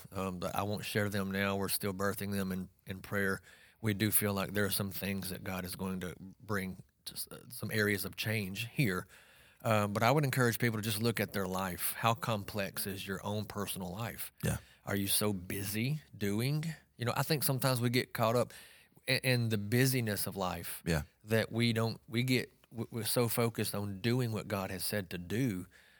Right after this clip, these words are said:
Speaker 1: but we don't spend any time becoming who he's called us to become.
Speaker 2: Yeah.
Speaker 1: God never intended for you, your, your, you,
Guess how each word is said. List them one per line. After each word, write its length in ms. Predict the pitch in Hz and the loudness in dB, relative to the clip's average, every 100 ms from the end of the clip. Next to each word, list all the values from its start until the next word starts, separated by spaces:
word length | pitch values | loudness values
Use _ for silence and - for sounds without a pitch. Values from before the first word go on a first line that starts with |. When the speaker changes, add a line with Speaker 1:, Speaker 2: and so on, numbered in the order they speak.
| _ | _
Speaker 1:
but 100 | - | 0
we 80 | 117 | 2
don't 160 | 120 - | 2 0
spend 300 | - 104 104 | -4 -2 -2
any 160 | 98 | -4
time 320 | - 107 98 | -2 0 0
becoming 580 | 95 95 - 117 110 98 | -2 -2 0 0 0 -4
who 200 | 92 104 | -4 -6
he's 260 | 90 98 - | -4 -6 -4
called 280 | - 98 92 | -2 -2 0
us 140 | 90 | -4
to 120 | - | -6
become. 500 | 87 87 - 107 90 82 | -6 -4 -4 -2 -4 2
Speaker 2:
Yeah. 200 | 85 73 - - - | 2 2 -6 -20 2
Speaker 1:
God 180 | 117 117 | 4 4
never 300 | 120 113 110 | 2 2 0
intended 720 | 104 101 123 127 107 98 92 | -2 0 0 2 0 -2 -6
for 480 | - 117 107 98 95 | -4 -2 0 -2 -4
you, 260 | 98 107 110 | -4 -4 -4
your, 240 | 104 107 98 - | -4 -4 -4 -10
your, 240 | 110 107 - - | -6 -6 -6 -14
you, 160 | 104 | -20